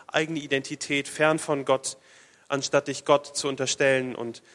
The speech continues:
seiner Herrschaft Raum zu geben in deinem Leben. Dann der zweite Schritt ist, also Selbsterkenntnis, der zweite Schritt ist, Jesus zuwenden. Ja, wende dich von deinen alten Wegen ab, wo du dich um dich selbst gekreist hast, wo du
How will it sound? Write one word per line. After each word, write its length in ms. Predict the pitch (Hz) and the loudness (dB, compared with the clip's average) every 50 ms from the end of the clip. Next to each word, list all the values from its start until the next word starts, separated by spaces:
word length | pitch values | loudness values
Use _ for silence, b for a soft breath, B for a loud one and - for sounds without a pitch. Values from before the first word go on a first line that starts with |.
| b | b
seiner 280 | b - 143 135 139 135 | b 2 4 4 4 2
Herrschaft 480 | 131 - 151 151 147 - 147 135 - 127 | 2 4 2 2 2 2 -6 -6 -2 2
Raum 200 | 135 143 156 - | 2 2 2 0
zu 140 | - 139 | -4 -6
geben 260 | - - 123 123 117 117 | -4 -2 -2 0 0 -2
in 80 | 113 | -2
deinem 200 | 113 117 117 113 | -2 -2 -2 -2
Leben. 400 | 113 117 117 113 107 104 101 101 _ _ _ _ _ _ _ _ _ _ _ _ _ _ _ _ _ _ _ _ _ _ b b b b b b b | -2 -2 -4 -4 -6 -8 -14 -16 _ _ _ _ _ _ _ _ _ _ _ _ _ _ _ _ _ _ _ _ _ _ b b b b b b b
Dann 100 | 135 131 | 2 2
der 120 | 135 135 | 2 2
zweite 340 | - - 156 151 165 - 170 | 2 6 6 6 6 4 0
Schritt 220 | - - 170 160 | -2 -2 0 0
ist, 180 | 190 190 - - | 0 0 0 -2
also 300 | 123 110 113 107 104 - _ _ - | -2 -2 -2 -4 -4 -6 _ _ -10
Selbsterkenntnis, 800 | - - 139 143 151 - - - - - 160 160 165 160 151 - | 0 2 4 4 2 2 -2 -4 -2 0 0 0 0 0 -2 -2
der 120 | 143 131 | -4 -4
zweite 300 | - - 151 143 143 143 | 0 2 2 2 4 2
Schritt 200 | - - 151 143 | -2 -2 -2 -4
ist, 240 | 143 143 - - b b b b b b b b b b b b b b b b b _ | -4 -4 -4 -6 b b b b b b b b b b b b b b b b b _
Jesus 560 | - 143 160 160 - 160 151 - - - - - | 2 4 4 4 4 2 2 2 0 0 0 -2
zuwenden. 720 | - 165 156 131 120 113 113 110 - - 101 101 101 104 _ _ _ _ _ _ _ _ _ _ _ _ _ _ _ _ _ _ _ _ _ _ - | -2 -2 2 2 2 2 2 -4 -8 -10 -10 -10 -12 -14 _ _ _ _ _ _ _ _ _ _ _ _ _ _ _ _ _ _ _ _ _ _ 4
Ja, 140 | 143 135 127 | 4 6 6
wende 260 | 151 175 202 208 190 | 6 4 4 4 2
dich 180 | 160 185 - | 2 2 0
von 140 | - 175 165 | 0 0 2
deinen 200 | 160 151 156 156 - - | 2 2 2 2 0 2
alten 360 | 147 175 190 190 - 170 139 | 2 2 2 2 -2 -4 0
Wegen 260 | 151 151 147 151 139 | 0 0 0 0 -2
ab, 260 | - - 165 - - - - _ _ _ _ _ _ _ _ _ - | -2 -2 -4 -6 -8 -20 -20 _ _ _ _ _ _ _ _ _ 0
wo 120 | - 139 | 0 2
du 140 | 131 131 127 | 2 2 0
dich 180 | 131 139 - | -2 -4 -4
um 80 | 147 143 | -4 -4
dich 140 | 135 131 - | -2 0 4
selbst 240 | 151 156 170 - - | 4 4 4 2 -4
gekreist 540 | 139 - - - - 156 170 160 - - | -8 -8 -6 0 2 2 2 2 -2 -2
hast, 180 | 131 123 - - | -2 -4 -4 -4
wo 80 | 131 127 | -4 -2
du 240 | 131 131 131 131 | -2 0 -2 -2